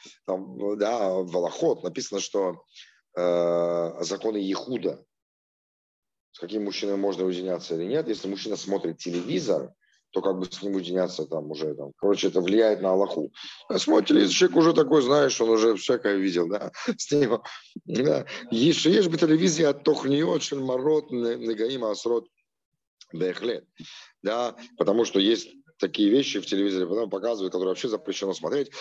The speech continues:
Прицуд, нора, вехадерет, ашкафот, зарод, да, э, прицуд, какие-то развраты и вообще какие-то идеи, которые являются просто кфирой,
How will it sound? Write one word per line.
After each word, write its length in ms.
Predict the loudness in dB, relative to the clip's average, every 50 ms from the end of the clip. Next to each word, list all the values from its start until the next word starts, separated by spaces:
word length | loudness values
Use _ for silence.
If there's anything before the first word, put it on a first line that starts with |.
| -18 -12 -8
Прицуд, 560 | -6 -6 -6 -6 -10 -6 -2 0 0 0 0
нора, 540 | 0 0 0 0 0 0 -2 -2 -2 -4 -4
вехадерет, 800 | -4 -4 -6 -4 -6 -8 -8 -8 -4 -2 0 0 0 0 -2 -4
ашкафот, 600 | -6 -6 -8 -8 -10 -12 -6 -2 0 0 0 0
зарод, 580 | -2 -2 0 0 2 2 2 2 2 0 -2 _ -14 -20 -18 -16 -18 -18 -20 _ -10
да, 440 | -6 -4 -4 -2 -2 -2 -2 -4 -6 -10 -18 -20 -10 -4 2
э, 400 | 4 6 6 8 8 6 6 4
прицуд, 680 | 2 0 0 0 0 0 -2 -2 0 2 4 4 2 0
какие-то 300 | -2 -4 -2 0 0 0
развраты 680 | 0 0 -2 -2 -2 -2 -2 -2 -4 -4 -2 -2 -2
и 20 | 0
вообще 300 | -2 -4 -4 -6 -8 -8
какие-то 360 | -8 -8 -8 -6 -4 -4 -6 -6
идеи, 480 | -6 -10 -10 -8 -4 -2 0 0 0 0
которые 400 | -2 -2 0 0 2 2 2 0
являются 460 | 0 0 0 -2 -2 -2 -4 -6 -8
просто 480 | -4 -2 -2 -2 -2 -2 -4 -4 -4 -4 -10 -20 -20 -20 _ _
кфирой, 680 | -14 -10 -4 0 2 4 6 6 6 6 4 2 0 -4